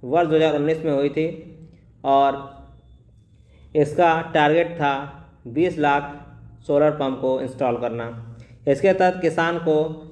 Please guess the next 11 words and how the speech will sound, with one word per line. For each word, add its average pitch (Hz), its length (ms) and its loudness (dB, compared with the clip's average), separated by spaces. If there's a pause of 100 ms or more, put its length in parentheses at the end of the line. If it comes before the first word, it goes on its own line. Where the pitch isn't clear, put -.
(120)
सोलर 160 220 4
पंप 165 280 -2
की 156 100 0
कीमत 143 320 -2
का 135 560 -4
मात्र 165 340 0
चालीस 156 280 2
परसेंट 156 280 -2
देना 135 240 -2
था 135 460 -8 (140)
तथा 139 580 -4